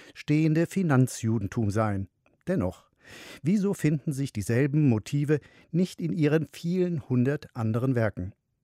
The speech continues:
Und Stichwort Schweinskopf. Gibt es womöglich doch so etwas wie eine Differenz der Zeichen zwischen den Kulturen, die aufzuklären auf einer Weltkunstschau Sinn machen könnte? Oder ist People's Justice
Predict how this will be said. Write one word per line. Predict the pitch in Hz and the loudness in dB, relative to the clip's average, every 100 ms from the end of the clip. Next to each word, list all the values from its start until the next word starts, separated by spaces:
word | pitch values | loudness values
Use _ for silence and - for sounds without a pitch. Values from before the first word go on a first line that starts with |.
| _ _ - | _ _ -6
Und | 107 | -6
Stichwort | - 131 - 127 - | -2 -4 -2 -4 -2
Schweinskopf. | 135 170 - - 95 - - _ _ | -2 -2 -4 -8 -8 -10 -20 _ _
Gibt | - 127 - | -2 -2 -2
es | 139 117 | -4 -2
womöglich | 104 123 - 139 131 - | 0 0 0 -2 -4 -2
doch | 180 - | -2 -2
so | - 202 | -4 -4
etwas | 190 131 127 127 | -2 -2 -2 -2
wie | 127 | 0
eine | 113 117 - | 0 0 -2
Differenz | 147 - 135 110 151 156 - | -2 0 0 2 0 -2 -6
der | 117 107 | -4 -4
Zeichen | - 127 156 - 101 87 | -4 -4 -4 -4 -6 -6
zwischen | - 156 - 120 | -4 -2 0 0
den | 107 110 | 0 -2
Kulturen, | 143 - 156 160 180 - - - - | -2 0 0 0 -2 -4 -18 -18 -12
die | 180 | -6
aufzuklären | 151 220 - - - 104 117 135 | -2 -2 -4 -8 -2 0 2 0
auf | 156 127 | -2 -2
einer | 117 110 | -2 -2
Weltkunstschau | 113 135 - - 151 - - 131 131 131 _ - | 0 -2 -4 -2 -2 -2 -2 0 0 -2 _ -8
Sinn | 107 180 180 | -2 0 0
machen | 104 - 98 | -2 -4 -8
könnte? | 101 87 92 - _ _ _ _ | -8 -8 -10 -14 _ _ _ _
Oder | - 131 143 | 0 2 2
ist | 147 131 - _ - | 0 -4 -8 _ -2
People's | 123 - 101 - | -2 0 -6 -4
Justice | 131 120 - 139 - | -2 -2 -2 -6 -6